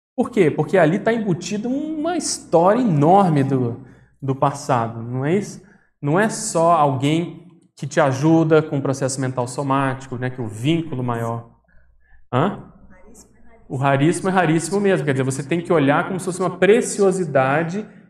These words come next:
em função de destrinchar mais quem é aquela pessoa, né? Quem são,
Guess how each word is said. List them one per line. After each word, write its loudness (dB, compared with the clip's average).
em -2
função 0
de -2
destrinchar -2
mais -2
quem -2
é 2
aquela 0
pessoa, -4
né? -4
Quem -6
são, 0